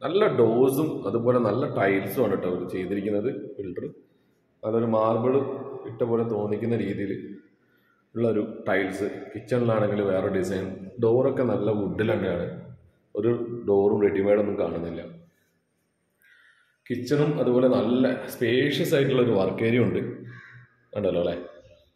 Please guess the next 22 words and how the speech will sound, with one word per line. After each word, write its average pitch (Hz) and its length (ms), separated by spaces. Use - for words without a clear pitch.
നല്ല 95 140
spacious 98 460
ആയിട്ടുള്ള 101 240
ഒരു 90 100
work 85 260
ഏരിയയും 101 220
വരുന്നുണ്ട്. 85 360
പിന്നെ 127 180
ഞാൻ 117 140
നേരത്തെ 113 280
കാണിച്ച 101 280
പോലെ 101 180
ബാക്കിലുള്ള 95 520
ആ 92 80
സ്പേസും 85 420
നമുക്ക് 110 220
എന്തെങ്കിലും 113 340
ചെറിയ, 110 220
ആ, 117 40
ചെടികളൊക്കെ 123 440
നടാൻ 110 300
പറ്റിയ 107 220